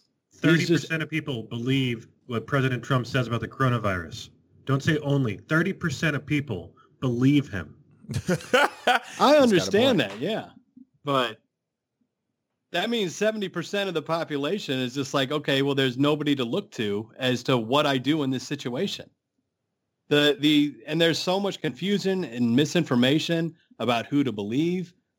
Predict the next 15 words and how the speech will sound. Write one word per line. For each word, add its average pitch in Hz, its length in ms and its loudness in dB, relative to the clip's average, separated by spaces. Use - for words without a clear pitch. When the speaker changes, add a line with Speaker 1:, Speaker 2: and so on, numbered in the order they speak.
Speaker 1:
Like, 101 420 -4
only, 143 280 6
like, 113 220 0
half 135 320 -2
the 135 60 0
people 139 340 2
believe 120 400 0
anything 120 380 -2
they 113 120 0
read 113 220 -2
in 104 40 -2
the 92 60 -4
news 135 380 0
about 143 280 -2
coronavirus. 131 800 0